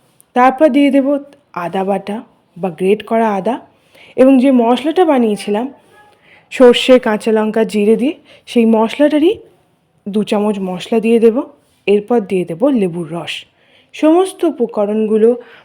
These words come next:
মাছের সাথে মেখে নেব, যাতে মাছটা খুব ভালো করে ম্যারিনেশন হয় এবং এটাকে আধ ঘন্টার জন্য রেখে দেব। আধ ঘন্টা হয়ে গেছে বন্ধুরা।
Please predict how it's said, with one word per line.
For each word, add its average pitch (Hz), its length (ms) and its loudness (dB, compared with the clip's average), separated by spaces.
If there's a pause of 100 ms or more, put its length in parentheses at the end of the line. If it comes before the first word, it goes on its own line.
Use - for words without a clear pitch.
(180)
মাছের 196 400 -4
সাথে 233 240 -4
মেখে 196 320 -6
নেব, 240 180 0 (600)
যাতে 196 260 -4
মাছটা 190 380 -6
খুব 226 240 -6
ভালো 226 260 0
করে 262 220 2
ম্যারিনেশন 254 560 -2
হয় 269 200 -2 (440)
এবং 220 260 2
এটাকে 220 300 -2 (140)
আধ 208 280 -6
ঘন্টার 247 360 -2
জন্য 190 260 -6 (160)
রেখে 160 280 -12
দেব। - 120 -20 (1400)
আধ 277 200 4
ঘন্টা 339 320 6
হয়ে 277 260 8
গেছে 311 280 4
বন্ধুরা। 302 400 8